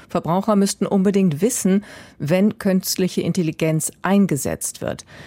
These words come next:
Es gab eine breite Unterstützung auf Nachfragen von Senatoren für zum Beispiel eine U-S-Regierungsagentur zur Regulierung und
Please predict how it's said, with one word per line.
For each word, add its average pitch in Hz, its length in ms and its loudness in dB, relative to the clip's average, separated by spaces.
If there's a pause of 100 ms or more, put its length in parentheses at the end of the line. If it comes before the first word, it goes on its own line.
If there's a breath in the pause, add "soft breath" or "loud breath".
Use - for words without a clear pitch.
(160 loud breath)
Es - 120 -8
gab 185 200 -2
eine 202 120 2
breite 180 420 -2
Unterstützung 226 840 -2
auf 170 140 -4
Nachfragen 196 600 0
von 190 240 -2
Senatoren 185 800 0 (360 loud breath)
für 202 460 0
zum 202 240 2
Beispiel 180 440 0
eine 190 320 2
U-S-Regierungsagentur 175 1500 0
zur - 200 -4
Regulierung 156 760 0 (420 loud breath)
und 196 360 0